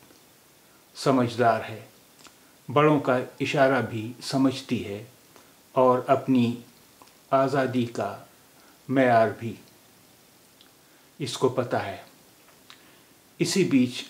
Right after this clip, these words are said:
अंजलि आ गई और हम दोनों जल्दी से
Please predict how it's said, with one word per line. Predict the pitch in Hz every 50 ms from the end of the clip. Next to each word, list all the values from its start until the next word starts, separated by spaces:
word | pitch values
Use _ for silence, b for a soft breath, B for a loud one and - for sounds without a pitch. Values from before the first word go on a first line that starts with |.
| - -
अंजलि | 143 139 135 135 123 110 113 123 - -
आ | 131 147 151
गई | 127 120 104 101 113 - - - - _ _ _ _ _ _ _ _ 131
और | 131 131 127 117
हम | - 131 135 131 127
दोनों | 120 123 117 110 107 110 117 - - b b b b b b b b b b - 120
जल्दी | 151 151 143 123 139 131 113
से | - - 110 104 101 95 -